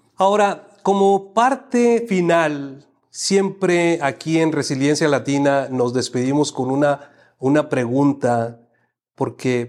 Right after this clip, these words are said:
pues, somos un canal también para aquellos, pues, que, que quiere crear una cuestión aspiracional y quiere crear una experiencia para que los demás gentes puedan tomar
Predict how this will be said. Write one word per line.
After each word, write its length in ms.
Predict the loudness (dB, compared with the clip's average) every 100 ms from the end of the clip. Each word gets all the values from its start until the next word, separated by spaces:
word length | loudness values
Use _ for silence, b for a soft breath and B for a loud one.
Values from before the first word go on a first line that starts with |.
| -4
pues, 140 | -2
somos 240 | 0 2 0
un 100 | 0
canal 360 | 0 0 0
también 640 | -2 -2 0 0 -2 -8 _
para 200 | -4 -2
aquellos, 840 | -2 -2 -2 -2 -2 -6 -12 -16 _
pues, 240 | -14 -12 -6
que, 220 | -6 -2
que 180 | -4 0
quiere 240 | 0 0
crear 640 | 0 2 4 2 0 -12 b b b
una 220 | 0 0
cuestión 340 | -2 -2 0
aspiracional 800 | -2 -4 -4 -2 -2 -2 -2 -6 b b b b -10
y 600 | -6 -4 -4 -6 -10 _
quiere 340 | -2 -2 -2 -2
crear 560 | 0 2 2 0 -8
una 460 | -4 0 2 0 -4
experiencia 1120 | -8 -8 -6 -6 -2 0 0 0 -2 -2 -4 -4
para 300 | -4 -4 -6
que 140 | -8
los 200 | -6 -4
demás 400 | -4 -2 -2 -2
gentes 420 | -2 -2 0 -4 -4
puedan 380 | -4 -2 -2
tomar 580 | -4 -4 0 0 -2 -10